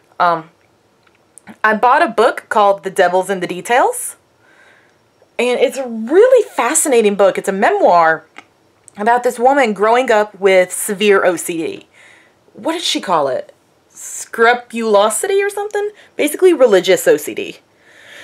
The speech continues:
Where, I haven't finished reading it yet, but so far it seems that, like, almo-, almost every law that's, like, in the Bible or in Jewish texts,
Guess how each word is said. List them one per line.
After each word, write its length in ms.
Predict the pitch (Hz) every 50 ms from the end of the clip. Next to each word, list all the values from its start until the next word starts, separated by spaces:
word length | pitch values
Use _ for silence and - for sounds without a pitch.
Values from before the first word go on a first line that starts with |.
| - - - - - _ _ _ _ _
Where, 640 | - 196 202 208 208 202 196 196 196 190 185 185 - - - - - - - - - - - -
I 60 | - 247
haven't 180 | 320 403 370
finished 260 | 311 330 302 294 -
reading 200 | - 254 233 214
it 80 | 180 170
yet, 120 | 160 160
but 120 | - - -
so 200 | - - 269 294
far 380 | 294 - 240 220 214 196 - -
it 100 | - 202
seems 240 | - - 214 202 180
that, 100 | 202 196
like, 220 | 185 180 180 - _ _ _ _ _ _ _ _ _ _ _ _ _ _ _ _ _ _ _ -
almo-, 400 | 220 226 220 233 233 233 - - _ _
almost 540 | - 262 339 359 269 156 143 - - - - _
every 340 | - 196 202 208 254 262 254
law 340 | 233 202 180 185 180 196 220
that's, 200 | 208 185 165 -
like, 200 | 175 165 165 -
in 100 | 185 175
the 80 | 170 156
Bible 720 | - _ - 262 247 240 247 240 233 247 247 247 240 226 -
or 200 | - 185 180 -
in 420 | - 185 185 180 175 175 180 165 160
Jewish 600 | - - 214 220 220 208 202 - - - - -
texts, 760 | - - - 277 285 294 294 - - - - - - -